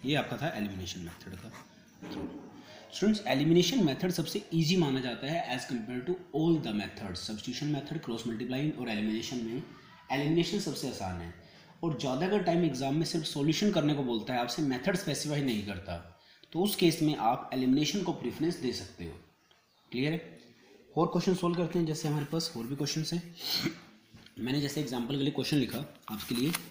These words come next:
सुनो ध्यान से question क्या है। Question आपको दिया गया, कह रहा है, "सोल्व सेवन टाइम y plus three equal to fourteen time, fourteen plus two into x plus two।"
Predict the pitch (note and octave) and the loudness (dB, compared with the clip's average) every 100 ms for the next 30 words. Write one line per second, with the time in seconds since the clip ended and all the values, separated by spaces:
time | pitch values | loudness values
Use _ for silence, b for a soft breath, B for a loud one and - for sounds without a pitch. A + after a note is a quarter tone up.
0 | - - - C3+ A2+ A2 - A2+ B2 A2+ | -18 -12 -4 -2 -2 -4 -4 -4 -2 -2
1 | A2 D#3+ - - B B B B B B | -4 -4 -8 -20 B B B B B B
2 | - C3 - F3 D3 D3 B2+ A2 A#2+ - | -6 -2 2 2 2 0 2 0 -2 -2
3 | B2+ D3 - D3+ A2+ B2+ E3 - - _ | -2 0 2 4 4 0 -4 -12 -20 _
4 | _ _ _ _ _ - _ - _ - | _ _ _ _ _ -20 _ -20 _ -20
5 | - _ - b b b b b - - | -20 _ -20 b b b b b -8 0
6 | - C3 C#3+ F#3+ G#3 - A#2 A2+ A#2+ G#2+ | 2 4 4 6 6 6 0 2 0 -2
7 | G#2 A2+ D#3+ D#3+ A#2+ A#2 - - - G2+ | 0 2 2 0 -4 -2 -4 -6 -4 -2
8 | E2+ - - - - _ _ _ A#2 G#2+ | -2 -12 -20 -20 -20 _ _ _ -16 -8
9 | B2 A#2 A2 D3+ C#3+ - C3 B2+ D3+ F3 | -4 -4 -2 -4 -4 -4 -2 2 4 6
10 | E3 A2 G2+ G2+ B2 - _ _ B B | 4 2 0 -2 -10 -16 _ _ B B
11 | B B B - C#3 E3 F#3+ D3 C3 - | B B B -6 0 4 4 2 0 -2
12 | - D3 B2 A2+ D3 - B2 - - A2 | 0 2 4 2 -2 -4 -8 -4 -2 0
13 | G#2 - E2+ | 0 -2 -4